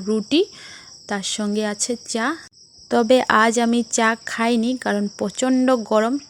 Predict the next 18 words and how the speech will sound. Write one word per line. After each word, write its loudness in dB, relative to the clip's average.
তো -4
সকালবেলা 0
আজ 2
দুধ -4
চা -4
খাওয়া 0
হয়েছিল। 0
তো 2
যেদিন 4
সকালবেলা 4
লিকার 4
চা 2
খাওয়া 0
হয়, 0
সেদিন -2
আর -2
কি, -2
উম, -2